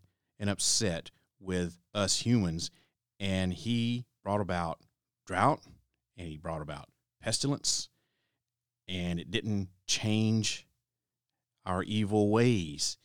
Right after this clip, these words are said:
We still didn't conform. We didn't behave. We weren't to his liking still. So he decided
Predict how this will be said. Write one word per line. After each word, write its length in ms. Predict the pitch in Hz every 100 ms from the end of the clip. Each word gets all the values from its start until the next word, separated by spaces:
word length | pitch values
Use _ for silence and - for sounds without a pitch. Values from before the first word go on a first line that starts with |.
| _ _ _ _
We 180 | - 90
still 560 | - - 104 110 113 101
didn't 340 | 87 104 104
conform. 800 | - 104 - 107 117 120 90 80
We 100 | 80
didn't 240 | 98 104
behave. 800 | 101 92 - 104 120 101 73 69 - - _ _ _ -
We 100 | 90
weren't 360 | 90 107 -
to 120 | - 104
his 380 | 98 107 87
liking 580 | 85 85 104 127 104 87
still. 400 | - - - 76
So 280 | - 95 95
he 180 | 92 110
decided 760 | 101 - 104 98 95 92 85